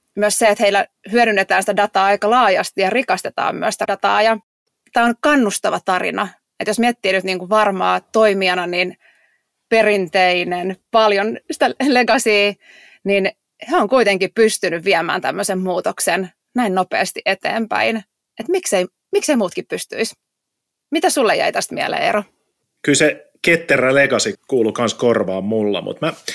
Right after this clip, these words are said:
Speaker 2: jään pohtimaan sitä, että miten niinku digitalisaatio on muuttanut työeläkeyhtiön toimintatapoja. Ja että onko se suurin muutos kuitenkin tullut nyt pandemian kautta, mikä on niinku melkein jo kliseinen konsepti, ja tästä taitaa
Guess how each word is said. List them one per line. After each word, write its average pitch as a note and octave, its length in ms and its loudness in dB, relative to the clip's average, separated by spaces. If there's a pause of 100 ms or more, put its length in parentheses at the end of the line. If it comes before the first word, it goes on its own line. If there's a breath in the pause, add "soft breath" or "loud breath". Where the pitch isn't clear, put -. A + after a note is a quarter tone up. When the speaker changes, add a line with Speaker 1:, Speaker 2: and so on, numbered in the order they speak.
(220 loud breath)
Speaker 2:
jään F3 140 0
pohtimaan G3 380 4
sitä, D#3+ 360 2
että A2 140 -4
miten E3 280 -2
niinku B2 280 -2
digitalisaatio A#2 840 0
on A#2 60 -6
muuttanut A#2 580 -4
työeläkeyhtiön G#2+ 1040 -4
toimintatapoja. G2 1000 -6 (480 loud breath)
Ja B2 80 0
että A#2+ 120 0
onko A#2+ 100 2
se C#3+ 100 -2
suurin C#3 400 2
muutos A2+ 380 0
kuitenkin G#2 360 -2
tullut G#2 320 0
nyt G#2 220 -6
pandemian F#2+ 640 0
kautta, G2+ 560 -2 (480 soft breath)
mikä G#2 200 -4
on G#2 60 -4
niinku G#2 140 -4
melkein A2+ 340 2
jo G#2 60 0
kliseinen A2+ 540 0
konsepti, G2+ 460 -2
ja F#2 80 -4
tästä - 200 -6
taitaa G2+ 340 -2